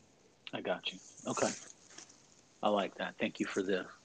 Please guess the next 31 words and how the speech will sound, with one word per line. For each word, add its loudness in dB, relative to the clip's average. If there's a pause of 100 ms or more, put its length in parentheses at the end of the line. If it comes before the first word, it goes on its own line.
(640)
pro 12
tip 10
right 6
there. 0
Pro 10
tip 6
number 8
one. 8 (760)
<laughs> 12 (1040)
Um, 8
why 10
don't 10
you 12
give 12
us 10
a 12
bit 12
of 12
an 8
overview, 12
Ben, 6
about 10
the -2
story? 12 (240)
Uh, 10
if, 2 (240)
if 2
you 10
can 2
give 8
us 2